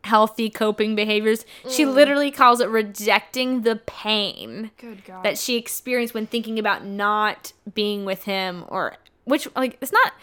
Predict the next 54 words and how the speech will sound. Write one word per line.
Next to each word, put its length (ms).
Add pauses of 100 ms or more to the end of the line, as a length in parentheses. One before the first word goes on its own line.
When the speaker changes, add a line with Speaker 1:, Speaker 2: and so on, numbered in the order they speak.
(420)
Speaker 1:
girl, 220
it's 140
not 160
even 140
an 100
option 420
to 60
be 140
with 140
Edward. 340
You 120
don't 120
even 160
know 120
if 100
he 140
hates 340
you 120
or 120
likes 360
you, 140
but 240
Speaker 2:
<laughs> 20
Yeah, 100
Speaker 1:
apparently 500
it's 160
part 280
of 160
her 120
Speaker 2:
basically. 40 (300)
Speaker 1:
decision 300
that 140
she's 200
trying 200
to 60
make. 400 (100)
Speaker 2:
Okay. 460
Speaker 1:
Um, 680 (640)
also, 600 (100)
she, 360
you 140
know, 100
is 140
like, 240
"If 200
they're 140
vampires, 1000 (180)
I 120
can't 540
go 160
to 220
anyone 560
for 200
help 460